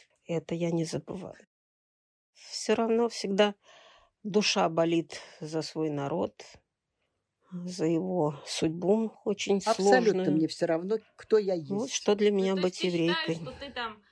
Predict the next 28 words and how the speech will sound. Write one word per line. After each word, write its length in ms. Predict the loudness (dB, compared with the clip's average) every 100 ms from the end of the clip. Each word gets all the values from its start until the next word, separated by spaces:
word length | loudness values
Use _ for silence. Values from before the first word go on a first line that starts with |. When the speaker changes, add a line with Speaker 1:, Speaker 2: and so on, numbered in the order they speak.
| _
Speaker 3:
вообще 360 | -10 -10 -8 -8
ничем, 520 | -8 -10 -10 -10 -12
э, 140 | -12 -10
не 140 | -10
отличаешься 720 | -12 -14 -12 -8 -6 -8 -10
от 120 | -12 -10
всех 180 | -12
своих 320 | -12 -18 -18 -14
подружек, 580 | -12 -8 -8 -8 -10
что 240 | -12 -12 -12
тебя 280 | -8 -4 -4
это 140 | -4
никак 340 | -6 -6 -8 -6
не 100 | -6
выделяет? 580 | -8 -4 0 0 2
Speaker 2:
Нет, 260 | 4 4 2
у 60 | 0
меня, 260 | 0 0
между 300 | -2 -4 -4
прочим, 460 | -4 -4 -2 -4 -6 _ -20 -20 -18
э, 40 | -12 -4
много 640 | 2 4 4 2 0 -2 -6 -16
друзей 680 | -2 0 0 -2 -2 -2 -6 _ _ _
и 100 | -8
коллег 480 | 0 0 2 -2 -2
с 140 | -14 -20 _
фабрики, 680 | 0 0 0 -6 -6 -8 -8 -12 -20 _ _
и 100 | -4